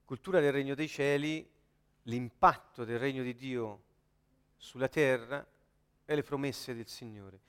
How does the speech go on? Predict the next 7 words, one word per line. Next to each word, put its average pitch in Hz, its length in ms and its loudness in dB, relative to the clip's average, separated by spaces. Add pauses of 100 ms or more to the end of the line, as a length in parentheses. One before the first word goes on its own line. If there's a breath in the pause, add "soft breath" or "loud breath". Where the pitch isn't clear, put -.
(880 soft breath)
Eh, - 300 -16
non 151 200 -4
abbiamo 151 360 4
molto 147 340 -2
tempo, 139 840 0
quindi 131 200 -14
forse, 135 600 -4